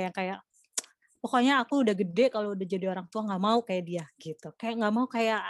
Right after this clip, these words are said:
bapak aku gitu, atau nggak mau kayak ibu aku gitu. Tapi tanpa kita sadari, pa-, ketika kita menjadi orang tua tuh, mmm,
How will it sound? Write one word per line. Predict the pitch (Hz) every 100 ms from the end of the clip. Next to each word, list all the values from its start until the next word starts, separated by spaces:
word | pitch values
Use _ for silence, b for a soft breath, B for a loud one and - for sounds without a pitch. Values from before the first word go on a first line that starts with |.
| 196
bapak | 196 196 - 190
aku | - 262 185
gitu, | 175 - 175
atau | - 220
nggak | 226 220
mau | 247 262
kayak | 240 220
ibu | 202
aku | 208 - 262 226 185
gitu. | 180 - 170 - B B B B B B B _ _ -
Tapi | 233 - 370
tanpa | 269 233 226 220
kita | - 220 208
sadari, | 208 185 185 247 320
pa-, | 196 -
ketika | 202 202 185
kita | 190 190 185
menjadi | 185 175 175 180
orang | 175 175 -
tua | 190 214
tuh, | 254 330 339 349 _ -
mmm, | 208 208 202 202 208